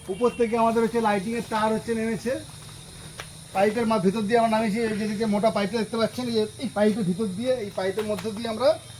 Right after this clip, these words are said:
এ, এই, এই যে কপার তারটা এখানে নেমে আমাদের ইলেকট্রোডের মধ্যে লেগেছে।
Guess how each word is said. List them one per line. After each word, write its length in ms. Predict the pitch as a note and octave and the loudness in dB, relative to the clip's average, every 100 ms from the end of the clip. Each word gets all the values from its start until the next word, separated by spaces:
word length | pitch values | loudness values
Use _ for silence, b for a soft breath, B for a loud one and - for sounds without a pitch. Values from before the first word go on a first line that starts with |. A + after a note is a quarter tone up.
| B - | B -6
এ, 100 | G#3 G#3 G#3+ | -2 -2 -2
এই, 140 | A3 A3 - - | -4 -6 -10 -10
এই 120 | A3+ F3+ | -10 -8
যে 100 | A#3 | -6
কপার 220 | G#3 G3+ A#3 | -2 2 2
তারটা 280 | - A3 B3+ | 2 0 -2
এখানে 160 | G#3+ A3+ | -4 -4
নেমে 200 | G#3+ C4 | -2 0
আমাদের 240 | A#3+ G#3+ | 2 2
ইলেকট্রোডের 340 | G#3 - G#3+ G#3+ | 2 2 2 2
মধ্যে 160 | G#3 | 4
লেগেছে। 300 | G#3 G#3+ A3 | 4 4 2